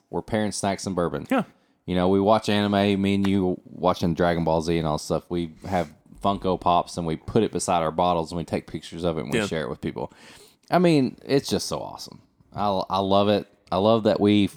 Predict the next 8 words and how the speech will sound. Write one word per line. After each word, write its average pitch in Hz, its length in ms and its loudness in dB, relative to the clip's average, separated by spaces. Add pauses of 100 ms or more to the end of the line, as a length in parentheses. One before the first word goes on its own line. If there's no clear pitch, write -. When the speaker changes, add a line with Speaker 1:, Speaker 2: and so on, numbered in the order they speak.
(360)
Speaker 1:
have 101 180 4
an 92 140 4
adult 101 500 4 (460)
beverage 104 680 0 (100)
that 98 200 2
we 139 160 2
just 202 340 2
Speaker 2:
<laughs> - 140 0